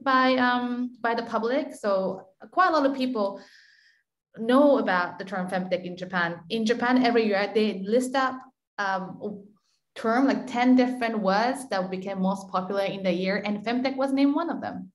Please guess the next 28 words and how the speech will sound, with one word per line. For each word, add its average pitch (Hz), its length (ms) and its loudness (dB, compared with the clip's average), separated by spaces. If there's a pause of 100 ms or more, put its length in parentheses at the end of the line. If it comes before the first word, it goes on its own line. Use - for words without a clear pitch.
was 220 140 0
nominated 240 420 2
as 170 140 -2
one. 165 320 -4 (340)
So 240 120 4
I - 20 8
think 330 240 2
it's 285 140 2
a - 20 4
good 247 180 0
start, 214 380 2
recognizing, 185 680 -4
representing 202 840 -4
the, 180 180 -12
the, 190 220 -2
the 202 80 -4
social 220 380 0
issues 190 500 -6
under 190 260 -4
the 190 120 -6
term 185 260 -4
femtech. 190 440 -4
And 220 80 -4
then 247 200 -2
because 269 420 2
there's 208 240 -2
a 190 140 -8
tech - 340 -8